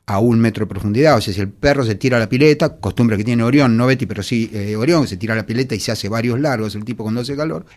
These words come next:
em, va a soportarlo. No, digamos, no tiene un, un display, o sea, hay un montón de cosas que, que debería tener si fuera un reloj real que no tiene.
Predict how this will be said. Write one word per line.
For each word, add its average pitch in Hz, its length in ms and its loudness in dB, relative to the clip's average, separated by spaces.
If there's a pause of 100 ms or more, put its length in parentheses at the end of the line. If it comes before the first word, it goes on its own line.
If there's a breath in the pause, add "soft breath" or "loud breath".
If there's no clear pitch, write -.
em, 123 600 4 (120)
va 120 580 4
a 107 40 -2
soportarlo. 147 680 2
No, 156 520 6 (280 loud breath)
digamos, 135 300 4
no 160 180 2
tiene 156 520 4
un, 131 400 2
un 131 180 0
display, 180 560 2
o 139 40 2
sea, 147 140 0
hay 160 60 4
un 165 40 2
montón 170 240 0
de 175 80 2
cosas 175 220 -2
que, 143 240 -2
que 139 200 -2
debería 127 460 2
tener 151 240 0
si 113 80 -2
fuera 135 180 0
un 139 60 2
reloj 139 300 0
real 143 340 0
que 127 240 -2
no 95 220 -2
tiene. 87 280 -8